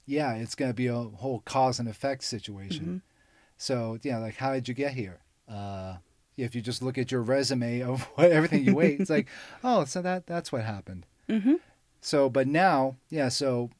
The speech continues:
Speaker 1: I would say with me, yeah, the nutri-, nutrition was definitely the hardest part because I didn't have a food scale. I didn't know what my macros were and all that. And then I got myself a trainer. And from there, yeah, we actually got to plan it out in a way that worked.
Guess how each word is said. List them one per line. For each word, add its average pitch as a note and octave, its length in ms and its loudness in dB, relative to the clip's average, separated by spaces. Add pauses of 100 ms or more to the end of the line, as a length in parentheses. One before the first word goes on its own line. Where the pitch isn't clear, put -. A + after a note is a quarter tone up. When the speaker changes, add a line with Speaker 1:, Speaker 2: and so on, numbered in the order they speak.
(160)
Speaker 1:
I D3 80 -2
would D3 140 2
say D#3 120 0
with B2+ 160 -2
me, D#3 140 -2
yeah, D#3 220 2
the B2+ 80 0
nutri-, D#3+ 500 -4
nutrition E3 380 -6
was A#2+ 120 -4
definitely B2 300 -4
the F#2+ 60 -4
hardest A#2 320 -4
part C#3 260 0
because A2+ 400 -4
I C3 80 -6
didn't B2 220 0
have C3 120 0
a B2+ 80 -6
food A#2+ 280 -4
scale. B2 520 0
I A#2+ 80 -4
didn't B2+ 200 0
know B2 120 0
what B2 320 -2
my B2+ 160 0
macros A#2+ 720 0
were A#2 360 0
and A#2+ 120 0
all A#2 220 0
that. B2 400 -2 (500)
And A#2+ 380 0
then B2 160 -2
I A2 80 -4
got G#2+ 180 -8
myself E3+ 460 2
a E3 40 -2
trainer. C3+ 480 0 (720)
And C#3+ 160 -2
from C#3 160 -4
there, C#3 300 4
yeah, C3+ 180 2
we B2+ 160 0
actually C3 260 0
got B2 200 0
to A2 200 -2 (400)
plan C#3 380 6
it B2+ 40 4
out C3 180 4
in B2 80 0
a B2 40 2
way A#2+ 180 0
that G#2+ 120 -6 (140)
worked. A#2 480 -4